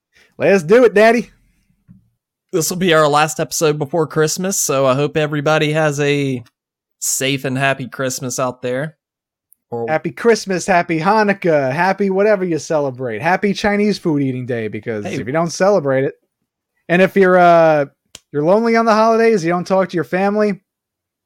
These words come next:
Speaker 1: watch a movie to cheer you up.
Speaker 2: Oh, I thought you were gonna say to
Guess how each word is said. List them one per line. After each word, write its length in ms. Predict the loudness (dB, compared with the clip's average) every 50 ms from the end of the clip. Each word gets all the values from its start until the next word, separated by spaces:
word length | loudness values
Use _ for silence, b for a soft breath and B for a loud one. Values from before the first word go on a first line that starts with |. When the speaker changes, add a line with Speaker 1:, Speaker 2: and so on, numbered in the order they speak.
| _ _ _ _ _ _ _ _ _
Speaker 1:
watch 240 | -2 -2 -2 0 0 -2
a 40 |
movie 400 | 0 0 0 0 -2 -6 -14 _ _ _ _ _ _ _ _ _ _ _ -18
to 80 | -16
cheer 220 | -10 -6 -2 -2 0 0
you 120 | 0 0
up. 180 | -2 -4 -6 _
Speaker 2:
Oh, 260 | -8 -4 -4 -2 -2 -4
I 40 |
thought 140 | -4 -4 -6
you 100 | -6 -6
were 60 | -8
gonna 180 | -10 -10 -10 -10
say 180 | -8 -6 -6 -6
to 140 | -8 -10